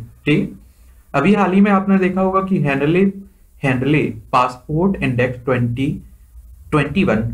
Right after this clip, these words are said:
यानी कि दो हज़ार इक्कीस जारी किया गया है। तो इसमें भारत की स्थिति क्या है और हमारे पड़ोसियों की स्थिति क्या है और कौन जारी करता है और इसमें क्या कहा गया है, इस सब के बारे में हम लोग बात करते हैं।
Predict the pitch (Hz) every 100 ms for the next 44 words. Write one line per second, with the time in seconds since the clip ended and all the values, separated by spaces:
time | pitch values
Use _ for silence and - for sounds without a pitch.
0 | - - 123 147 165 156 156 165 151 -
1 | 180 180 135 131 151 120 107 110 - -
2 | - - - 131 127 160 143 139 156 165
3 | 185 175 170 170 170 165 196 - - -
4 | 127 131 131 127 143 127 123 127 175 185
5 | 190 180 180 175 170 170 190 - - -
6 | - 127 123 165 185 190 160 165 - 180
7 | 190 208 233 - 196 196 160 165 139 110
8 | 107 107 107 - - 135 135 - 165 -
9 | 160 160 156 156 151 202 - - - 127
10 | 113 113 107 110 120 120 - - -